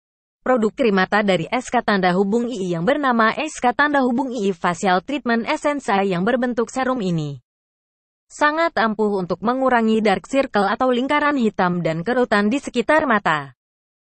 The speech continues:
Krim mata dari S K tanda hubung I ini telah melewati berbagai riset selama sepuluh tahun,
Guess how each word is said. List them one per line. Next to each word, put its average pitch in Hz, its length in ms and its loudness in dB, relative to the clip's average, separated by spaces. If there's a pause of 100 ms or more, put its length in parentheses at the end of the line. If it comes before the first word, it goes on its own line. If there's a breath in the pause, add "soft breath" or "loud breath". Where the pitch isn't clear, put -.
(220)
Krim 220 240 0
mata 190 240 2
dari 185 280 0
S 247 200 -4
K 247 160 0
tanda 285 320 2
hubung 202 240 0
I 170 320 -8
ini 175 240 0
telah 170 280 0
melewati 180 600 2
berbagai 185 480 0
riset 202 320 -2
selama 165 400 -2
sepuluh 220 480 0
tahun, 165 560 -2